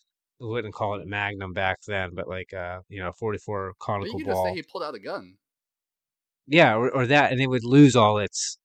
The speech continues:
Speaker 2: 'Cause
Speaker 1: profundity,
Speaker 2: that, that's
Speaker 1: profundity
Speaker 2: the,
Speaker 1: is the
Speaker 2: that,
Speaker 1: word.
Speaker 2: that's, that's the, that's the subject, is it's a gun. Okay, he pulled out a gun. That's the action. That's the object that he's pulling out. You get the idea, but then all the extra stuff he added brought in all the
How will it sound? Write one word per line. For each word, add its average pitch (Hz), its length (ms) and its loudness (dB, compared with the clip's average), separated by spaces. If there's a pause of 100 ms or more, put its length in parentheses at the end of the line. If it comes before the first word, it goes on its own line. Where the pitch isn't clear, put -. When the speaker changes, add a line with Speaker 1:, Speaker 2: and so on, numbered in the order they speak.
(640)
Speaker 2:
'Cause - 60 -4
Speaker 1:
profundity, 123 460 0
Speaker 2:
that, 110 120 -8
that's 180 160 -8
Speaker 1:
profundity 151 320 -2
Speaker 2:
the, 123 60 -6
Speaker 1:
is 117 100 -10
the 113 120 -14
Speaker 2:
that, - 80 -14
Speaker 1:
word. 135 60 -16
Speaker 2:
that's, - 160 -16
that's 143 180 -20
the, 117 280 -20
that's 160 140 -8
the - 80 -14
subject, 131 560 -4
is 110 220 -10
it's 127 120 -14
a 98 40 -18
gun. 117 420 -6 (160)
Okay, 135 240 -6
he 135 60 -4
pulled 135 200 -2
out 120 120 0
a 117 40 -10
gun. 113 220 -4
That's 123 180 -2
the 135 180 -4
action. 123 480 -4
That's 117 260 -4
the 123 240 -8
object 113 420 -6
that 110 60 -6
he's 117 120 -14
pulling 120 300 -8
out. 104 300 -8 (340)
You 135 80 -8
get 147 180 0
the 120 80 -2
idea, 113 400 0
but 131 160 -2
then 123 280 -4 (400)
all 156 160 2
the 123 120 -2
extra 202 240 -2
stuff 127 240 -2
he 117 140 -4
added 104 340 -4 (160)
brought 135 360 0
in 139 100 -2
all 123 180 0
the 98 180 -10